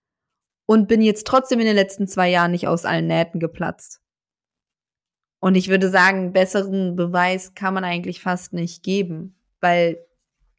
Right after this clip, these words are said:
der Körper sträubt sich eigentlich dagegen, Muskulatur aufzubauen.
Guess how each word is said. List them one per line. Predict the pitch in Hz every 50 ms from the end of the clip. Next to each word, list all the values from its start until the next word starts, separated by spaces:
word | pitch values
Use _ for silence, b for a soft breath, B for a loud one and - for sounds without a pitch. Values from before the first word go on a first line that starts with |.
| _ -
der | 190 180 185
Körper | - 240 226 233 233 247 233 226
sträubt | - - - 202 202 214 233 247 247 -
sich | - 214 196 - -
eigentlich | - 180 175 175 - 175 -
dagegen, | - 180 175 160 180 170 170 170 170
Muskulatur | 170 175 - - - 165 170 - - - -
aufzubauen. | - 190 - - - - - - - 67 - - 190